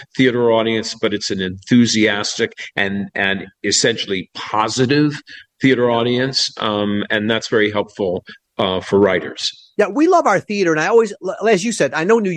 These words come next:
Speaker 2: York has that label, but when I view New York, and Lord knows I see everything there, but it's, it's a tourist town as well, right? So when you, when you're presenting your show, you're presenting it to New Yorkers, but you're, you're presenting to a lot of tourists too. But in Chicago, you're getting us, I mean, tourists as well, but you're really getting Chicagoans.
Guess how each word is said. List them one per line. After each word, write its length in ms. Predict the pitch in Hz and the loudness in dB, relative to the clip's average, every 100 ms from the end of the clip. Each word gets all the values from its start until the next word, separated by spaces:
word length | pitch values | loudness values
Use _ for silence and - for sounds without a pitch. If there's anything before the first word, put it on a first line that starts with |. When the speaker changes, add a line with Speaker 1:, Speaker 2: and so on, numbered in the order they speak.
| 160 | 2
Speaker 2:
York 140 | 165 - | 2 -2
has 200 | 160 131 | -4 -2
that 180 | 139 135 | -4 -2
label, 380 | 139 160 135 | 2 2 2
but 220 | 110 120 - - - | 0 0 -2 -16 -16
when 160 | - 143 | -2 0
I 140 | 170 | 2
view 180 | 190 202 | -2 -2
New 80 | 185 175 151 | -2 2 4
York, 220 | 160 160 | 4 0
and 80 | 127 | -4
Lord 160 | 143 | -4
knows 160 | 156 156 | -4 -4
I 80 | 156 | -2
see 140 | 165 | 0
everything 300 | 156 151 147 | 0 -2 0
there, 180 | 220 - | 0 2
but 180 | 147 - _ _ | 0 -2 _ _
it's, 160 | 190 - _ | -6 -6 _
it's 160 | 214 214 | -6 -4
a 20 | |
tourist 460 | - 330 302 - | 0 2 2 0
town 260 | - 120 113 | -4 -4 -4
as 160 | 110 160 | -6 0
well, 260 | 208 113 | 0 2
right? 280 | 117 156 220 | 0 0 -2
So 120 | 196 | -2
when 140 | 175 160 | -2 -2
you, 100 | 156 | -2
when 160 | 156 | 0
you're 80 | 156 151 | -2 0
presenting 260 | 165 202 175 | 0 2 0
your 80 | |
show, 260 | 143 170 208 | 0 2 2
you're 140 | 196 151 | 0 -2
presenting 240 | 139 156 156 | -2 -2 -2
it 80 | - | -4
to 60 | |
New 80 | 151 | -2
Yorkers, 300 | 135 151 254 | 2 2 0
but 180 | 330 240 | -4 0
you're, 80 | 381 - | 0 2
you're 100 | 427 | -2
presenting 380 | 415 349 415 392 | 0 2 2 2
to 100 | 277 | 0
a 60 | 269 | 0
lot 100 | 226 | -2
of 80 | 196 | 0
tourists 340 | 233 220 190 | 2 2 2
too. 220 | - 311 196 | 0 2 2
But 140 | 185 | 0
in 100 | 170 | -2
Chicago, 680 | - - 247 269 202 156 - - _ - | -2 -6 -2 2 2 2 -2 -16 _ -2
you're 140 | 233 | 0
getting 300 | 233 - 160 - | 0 -2 -4 -4
us, 380 | 208 147 - 151 | -4 -4 -8 -4
I 20 | |
mean, 140 | 151 | -2
tourists 300 | - 226 120 | 2 0 0
as 80 | 82 | -4
well, 140 | 165 104 | -4 -2
but 100 | 214 | 0
you're 100 | 311 | 2
really 200 | 339 156 | 2 2
getting 200 | 160 - | -2 -4
Chicagoans. 840 | - - 170 113 82 - - | -10 -2 0 0 -6 -14 -20